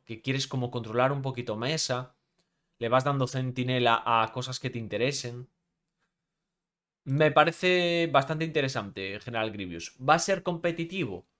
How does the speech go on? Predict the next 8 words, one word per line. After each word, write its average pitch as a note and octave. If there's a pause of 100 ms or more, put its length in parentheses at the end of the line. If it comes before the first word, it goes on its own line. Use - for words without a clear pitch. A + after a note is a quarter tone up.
(580)
No D#3
sé E3
si D#3+
llegará C3
a B2+
ser C3+
competitivo. C3 (1800)
Porque C3